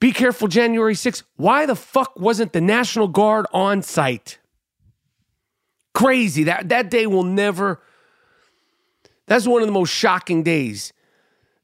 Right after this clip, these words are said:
I mean, it, it, it, obviously the devastation wasn't as much as nine eleven, but watching something in real time like that,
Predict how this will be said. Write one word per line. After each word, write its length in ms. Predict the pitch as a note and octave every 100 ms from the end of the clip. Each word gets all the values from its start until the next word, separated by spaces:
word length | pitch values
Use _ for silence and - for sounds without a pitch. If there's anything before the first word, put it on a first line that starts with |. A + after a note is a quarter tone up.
| _
I 40 |
mean, 280 | F3+ F#3+ F#3+
it, 220 | - G3 F#3
it, 220 | F#3+ -
it, 60 | F3+
obviously 380 | F#3+ G#3 G3+ G3+
the 100 | E3
devastation 760 | C#3 G3+ E3+ - G#3 F3 E3+ D#3+
wasn't 260 | E3+ E3+
as 100 | D#3
much 240 | D3+ E3+ -
as 120 | B2+
nine 240 | E3 E3
eleven, 340 | D#3 E3+ D3+ C#3
but 160 | D#3
watching 440 | C#3 E3+ G#3 - F3
something 340 | G#3 F3 E3+
in 100 | D3
real 240 | D3 F3+
time 380 | D3+ - E3+ D#3
like 220 | C#3 B2
that, 280 | C#3 A#2 A2+